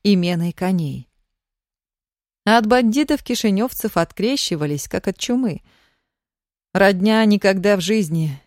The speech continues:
не отдала бы Симку за вора, и они с кишинёвцем Беркулу убежали тайком. И ни один цыган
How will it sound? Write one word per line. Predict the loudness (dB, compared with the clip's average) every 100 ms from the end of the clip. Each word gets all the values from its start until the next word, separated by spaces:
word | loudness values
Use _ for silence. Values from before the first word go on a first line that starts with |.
| _
не | 0 2
отдала | 2 2 2 2
бы | -2
Симку | -6 -4 -4 -4 -8
за | -2 -2
вора, | 0 -2 -2 -4 -10 _ _ _ _ _ _ _ _ 0
и |
они | 2 2 -2
с |
кишинёвцем | -4 -6 -2 -2 -2 -4 -4 -2
Беркулу | -2 -6 -6 -2 0 0 -2 _ _ _ _ _ -8
убежали | -2 -2 -2 -2 -2
тайком. | -2 -6 -6 -10 -10 -12 _ _ _ _ _ _ _ _ _ _ _ _
И | 4
ни | 6
один | 4 2 0
цыган | -2 -2 0 2 0